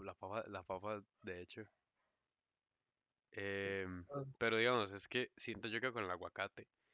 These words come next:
Speaker 1: usted ve como crema a base de aguacate, este, este, a jabón con aguacate, eh, eh, crema humectante con aguacate,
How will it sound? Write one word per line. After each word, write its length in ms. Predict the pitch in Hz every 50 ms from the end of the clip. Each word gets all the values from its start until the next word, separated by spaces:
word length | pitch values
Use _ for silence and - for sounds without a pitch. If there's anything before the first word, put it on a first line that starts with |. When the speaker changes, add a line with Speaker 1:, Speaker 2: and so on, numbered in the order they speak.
| _ _ _ _
Speaker 1:
usted 260 | 98 - - - 104
ve 120 | 107 113
como 340 | - - 104 95 90 87 - _ - - _ _ _
crema 440 | - 120 120 127 147 160 175 185 180 - - _ _ -
a 100 | 104 104
base 560 | 104 110 117 123 - - 131 131 135 127 120
de 100 | 110 104
aguacate, 640 | 95 95 98 92 - 107 98 - _ - 85 - _ _ _ _ _ _ _ _
este, 800 | - 98 98 95 - - - - - 101 101 101 101 101 101 101 98 98 95 - _ _ _ _ _ _ _ _ _ _ _ _ _ _ _ _ _ - - - _ _
este, 400 | 113 107 104 - - 120 110 104
a 80 | 110 104
jabón 520 | - - 110 104 113 135 165 196 220 214 - _
con 160 | - 120 107
aguacate, 680 | 107 101 98 92 - 123 123 117 - - 98 95 - _ _ _ _ _ _ _
eh, 380 | - 113 110 107 107 107 107 104 -
eh, 220 | - - 110 110 -
crema 200 | - 131 127 139
humectante 760 | 147 143 127 110 - - - 123 123 127 127 - 147 151 156 139
con 180 | - 123 117 110
aguacate, 960 | 104 104 101 98 - - 123 131 131 - - 139 135 135 135 135 135 131